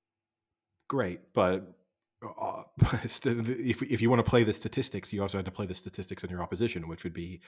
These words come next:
statistically over the course of the season, which is a pretty decent sample size with this Steelers team, regardless of who they're playing,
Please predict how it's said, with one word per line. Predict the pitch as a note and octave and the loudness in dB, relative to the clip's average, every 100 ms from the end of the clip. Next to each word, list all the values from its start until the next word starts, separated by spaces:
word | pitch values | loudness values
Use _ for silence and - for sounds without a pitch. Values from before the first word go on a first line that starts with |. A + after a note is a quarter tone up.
| - - | -20 -12
statistically | - - A2 G#2+ - F#2+ | -10 -6 -6 -8 -6 -6
over | F2 - | -6 -8
the | |
course | - G3 - | -8 -8 -8
of | |
the | E3 | -10
season, | - C3+ G2+ F#2+ | -6 -4 -4 -6
which | - | -8
is | F2 | -10
a | |
pretty | - E2+ E2 | -10 -12 -12
decent | - F#2+ - - | -8 -8 -8 -12
sample | F#2+ F2+ F2 | -10 -10 -10
size | - E2 D#2 - _ _ - | -10 -8 -10 -12 _ _ -12
with | E2+ | -8
this | D#2+ | -6
Steelers | - G#2 F#2 - | -4 -2 -4 -6
team, | E2 D#2+ _ _ | -10 -12 _ _
regardless | F#2+ F#2 G#2 A2+ G#2 F#2+ | -4 2 4 4 2 -4
of | F2 | -4
who | F#2+ | -4
they're | E2 | -4
playing, | D#2 F#2+ F#2 D2 D#2+ | -4 -4 -4 -6 -14